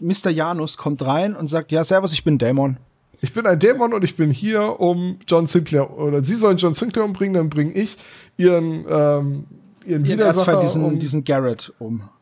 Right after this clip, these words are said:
Speaker 2: Cass Garrett um und, äh, da fand ich's aber, also so kaltblütig der Alex Terrace ist, er ist kein Idiot.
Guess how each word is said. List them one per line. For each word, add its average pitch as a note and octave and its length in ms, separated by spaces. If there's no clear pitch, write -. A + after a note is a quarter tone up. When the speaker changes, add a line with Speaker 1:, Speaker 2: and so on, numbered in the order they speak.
Speaker 2:
Cass F3 240
Garrett F#3 400
um D#3+ 380
und, C#3+ 380
äh, C3+ 320
da F3+ 140
fand B3+ 200
ich's G#3+ 140
aber, F3+ 300
also D#3+ 360
so D#3 180
kaltblütig G3+ 840
der D3+ 400
Alex E3+ 340
Terrace C#3+ 380
ist, A3+ 400
er C#3+ 100
ist - 140
kein E3 240
Idiot. F#3+ 640